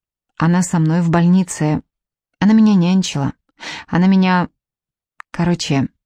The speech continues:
У Вадима даже пот на лбу выступил. «Ты прав. Она лучшая. А я это... я это...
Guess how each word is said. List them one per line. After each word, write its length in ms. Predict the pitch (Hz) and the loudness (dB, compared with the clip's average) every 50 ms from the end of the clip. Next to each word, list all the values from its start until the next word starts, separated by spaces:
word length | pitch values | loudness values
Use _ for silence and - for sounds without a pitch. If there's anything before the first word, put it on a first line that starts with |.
| _ _ _ _ _ _ _ _ _ _ - | _ _ _ _ _ _ _ _ _ _ -2
У 60 | 165 | 0
Вадима 360 | 160 165 165 156 175 170 170 | 0 0 2 0 0 0 0
даже 220 | 156 165 160 165 165 | 0 0 -2 -2 -4
пот 240 | - - 180 - | -4 -4 -4 -2
на 140 | 170 160 160 | -2 -2 -2
лбу 160 | 151 151 160 | -2 -2 -2
выступил. 580 | 156 156 165 160 - - 156 - 165 156 156 - _ _ _ _ _ _ _ - | -2 -2 -4 -4 -6 -10 -8 -6 -6 -6 -6 -8 _ _ _ _ _ _ _ -4
«Ты 100 | 196 - | -4 -2
прав. 500 | - 202 202 196 185 156 - - - - _ _ _ _ _ _ _ _ _ _ _ | 0 2 2 2 0 -2 -4 -8 -16 -20 _ _ _ _ _ _ _ _ _ _ _
Она 260 | - 190 208 202 180 | 0 0 2 2 0
лучшая. 540 | 156 165 170 165 - - - - - 147 156 - _ _ _ _ _ - | 0 -2 -4 -4 -6 -8 -8 -8 -8 -10 -10 -14 _ _ _ _ _ -4
А 100 | - 196 | -2 0
я 260 | 208 240 240 233 196 | 2 2 2 2 0
это... 260 | - - 127 - - - _ _ _ - - - - - - - _ _ | -2 -4 -6 -8 -8 -10 _ _ _ -20 -18 -18 -18 -18 -20 -20 _ _
я 240 | - 214 220 214 202 | -2 0 2 2 0
это... 280 | 190 - 139 139 - | 0 -2 -2 -4 -4